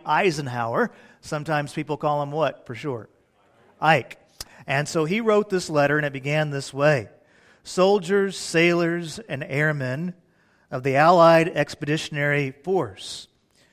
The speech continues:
you are about to embark upon the great crusade toward which we have striven these many months. The eyes of the world are upon you. The hope and prayers of liberty-loving people everywhere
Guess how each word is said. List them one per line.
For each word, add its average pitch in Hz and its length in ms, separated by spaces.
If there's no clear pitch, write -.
you 156 220
are 160 200
about 147 440
to 165 80
embark 147 420
upon 135 400
the 135 80
great 139 320
crusade 156 800
toward 240 340
which 180 300
we 160 140
have 143 120
striven 143 500
these 135 240
many 135 200
months. 139 640
The 156 140
eyes 233 400
of 214 80
the 180 80
world 175 420
are 131 140
upon 156 420
you. 104 160
The 123 80
hope 160 260
and 135 120
prayers 147 520
of 127 180
liberty-loving 147 680
people 147 300
everywhere 147 760